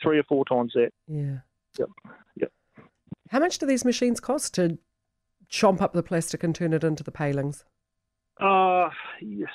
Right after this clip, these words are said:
Speaker 1: not small dollars, you
Speaker 2: Yeah.
Speaker 1: know. Um, all of that, all of that machinery is quite expensive.
Speaker 2: Yeah.
Speaker 1: Um, yeah, yeah, more than, more than what I have at the moment.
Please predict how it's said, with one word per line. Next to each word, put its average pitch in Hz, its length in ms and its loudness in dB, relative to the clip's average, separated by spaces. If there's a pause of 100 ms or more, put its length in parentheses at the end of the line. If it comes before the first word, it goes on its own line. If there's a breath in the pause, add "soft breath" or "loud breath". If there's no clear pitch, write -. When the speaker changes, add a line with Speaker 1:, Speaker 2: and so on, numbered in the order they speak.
Speaker 1:
not 165 240 2 (180)
small 147 300 4
dollars, 135 400 2 (180)
you 139 120 0
Speaker 2:
Yeah. - 0 -
Speaker 1:
know. 147 160 4 (420)
Um, 127 360 4
all 147 220 4
of 127 60 4
that, 123 260 2 (200)
all 139 200 4
of 127 60 2
that 123 180 2
machinery 127 540 4
is 110 160 0
quite 120 240 0
expensive. 127 640 -2 (280)
Speaker 2:
Yeah. 120 240 -4 (580)
Speaker 1:
Um, 110 300 2 (1400 soft breath)
yeah, 117 200 2 (220)
yeah, 117 280 4
more 120 260 2
than, 107 220 -2 (880 loud breath)
more 117 200 4
than 107 100 2
what 101 100 2
I 107 260 2
have 101 120 2
at - 80 -10
the 107 60 -6
moment. 104 320 0